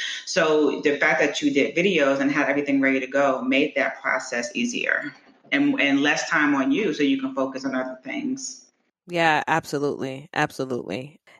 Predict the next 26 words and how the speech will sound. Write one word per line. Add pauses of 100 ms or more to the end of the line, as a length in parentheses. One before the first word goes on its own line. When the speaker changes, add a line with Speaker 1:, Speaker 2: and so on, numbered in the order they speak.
(100)
Speaker 2:
And,
and,
and
one
of
the
things
I
wanna
say
t-,
for
entrepreneurs
that
are
out
there, (460)
you
have
to, (440)
uh, (460)
reframe
your
mind (480)
and
your